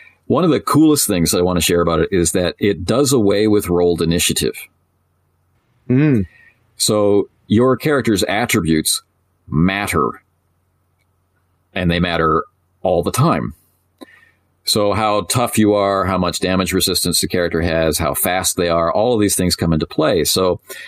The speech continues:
Speaker 1: uh, depending on your traits, uh, characters and their opposition are sorted into action phases. One round has five phases,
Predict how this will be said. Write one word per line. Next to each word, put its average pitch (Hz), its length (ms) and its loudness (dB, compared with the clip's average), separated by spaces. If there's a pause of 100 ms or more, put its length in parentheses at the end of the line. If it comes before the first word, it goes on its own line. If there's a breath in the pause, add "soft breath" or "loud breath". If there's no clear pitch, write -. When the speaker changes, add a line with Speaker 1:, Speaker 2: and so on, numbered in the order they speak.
(600 loud breath)
Speaker 1:
uh, 92 560 -2 (280)
depending 127 480 0
on 104 340 0
your 95 200 2
traits, - 540 -2 (1800)
uh, 82 340 -2 (240)
characters 120 520 0
and 90 360 0
their 90 160 2
opposition 95 480 0
are 87 200 -2
sorted 107 640 0
into 90 920 2
action 85 340 0
phases. 78 600 -2
One 85 240 0
round 82 400 -2
has 76 400 -2 (420 loud breath)
five 95 320 -2
phases, 92 540 -2